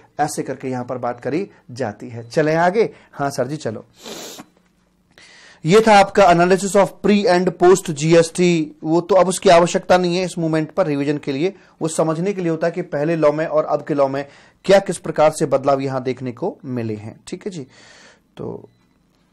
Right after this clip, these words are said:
उसके बाद में <coughs> Benefits of जीएसटी, मुझे नहीं लगता कि आपसे क्वेश्चन पूछा जाएगा, लेकिन फिर भी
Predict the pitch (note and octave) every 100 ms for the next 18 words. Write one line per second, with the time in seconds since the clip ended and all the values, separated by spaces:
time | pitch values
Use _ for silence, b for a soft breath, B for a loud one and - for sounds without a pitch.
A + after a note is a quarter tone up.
0 | _ E3+ - G3+ F3 E3+ F#3+ A#3+ - B
1 | B B B B B B - - - -
2 | - D#3+ C#3+ - B B B - C#3 F3
3 | F#3+ G#3 G3 - F#3+ D3+ E3 E3+ E3 E3+
4 | D#3+ D3+ E3+ F#3+ G3 G#3 G3+ F#3 - C#3
5 | D3+ D3+ C#3+ C#3 C3+ B2+ B2 F3+ F3+ D#3+
6 | F3 E3+ G#3+